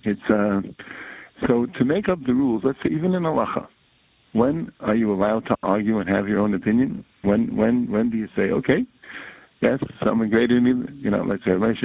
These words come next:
Feinstein would say, "The Chassam Sofer is, of course, much, much greater than me, but I'm asking that like him. I, I'm learning the sugya, and I could pass him the way I, the way I see the sugya," right? That's,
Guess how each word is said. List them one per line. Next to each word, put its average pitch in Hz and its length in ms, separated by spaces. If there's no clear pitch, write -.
Feinstein 113 340
would 101 140
say, 101 100
"The 98 160
Chassam - 180
Sofer 113 320
is, 87 80
of 95 140
course, - 220
much, 127 220
much 98 200
greater 107 240
than 117 160
me, 208 140
but - 140
I'm 113 340
asking 95 320
that 185 160
like 277 180
him. 139 280
I, 101 280
I'm 98 180
learning 110 240
the 110 80
sugya, 139 420
and 85 120
I - 120
could - 160
pass 110 260
him 120 100
the 131 60
way 135 120
I, 196 300
the - 80
way 151 120
I 226 40
see 208 80
the 175 100
sugya," 139 280
right? 147 200
That's, - 380